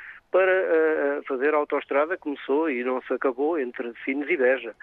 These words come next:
Por exemplo, estavam-me a falar do I P três, que também se,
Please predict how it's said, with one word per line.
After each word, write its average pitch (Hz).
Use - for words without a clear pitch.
Por 139
exemplo, 127
estavam-me 123
a 123
falar 135
do 135
I 139
P 147
três, 160
que -
também 139
se, 165